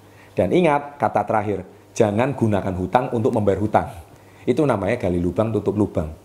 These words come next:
Saya kira Anda sudah sering dengar kata-kata ini. Untuk melunasi hutang sebelumnya,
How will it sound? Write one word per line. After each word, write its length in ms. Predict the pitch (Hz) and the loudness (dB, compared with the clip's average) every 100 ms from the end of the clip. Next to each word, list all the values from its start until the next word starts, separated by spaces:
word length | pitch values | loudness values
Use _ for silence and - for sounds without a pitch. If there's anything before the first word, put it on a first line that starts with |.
| - | -18
Saya 160 | - 113 | -2 0
kira 240 | 131 135 | 2 0
Anda 160 | 127 131 | 0 -2
sudah 160 | 117 104 | -2 -2
sering 240 | 95 113 104 | 0 0 -2
dengar 240 | 95 95 | -2 -2
kata-kata 400 | 95 92 87 92 | -2 -4 -4 -6
ini. 160 | 87 90 - - | -8 -12 -18 -2
Untuk 160 | 135 143 135 | 0 2 2
melunasi 320 | 127 123 110 | 0 0 0
hutang 240 | 110 110 | 0 0
sebelumnya, 480 | 107 104 98 104 175 | -2 -2 0 0 -2